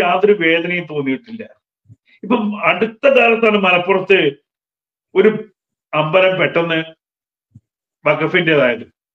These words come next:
ഇപ്പൊ അത് ഹൈക്കോടതി കിടക്കുകയാണ് കേസ്. ഒന്ന് ആലോചിച്ച് നോക്ക്, നിത്യപൂജ നടത്തിക്കൊണ്ടിരുന്ന ഒരു ക്ഷേത്രം ഒരു സുപ്രഭാതത്തില് ഇല്ലാണ്ടായി പോവുക.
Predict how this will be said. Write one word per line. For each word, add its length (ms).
ഇപ്പൊ 160
അത് 140
ഹൈക്കോടതി 460
കിടക്കുകയാണ് 480
കേസ്. 200
ഒന്ന് 180
ആലോചിച്ച് 260
നോക്ക്, 240
നിത്യപൂജ 560
നടത്തിക്കൊണ്ടിരുന്ന 640
ഒരു 140
ക്ഷേത്രം 400
ഒരു 160
സുപ്രഭാതത്തില് 720
ഇല്ലാണ്ടായി 560
പോവുക. 260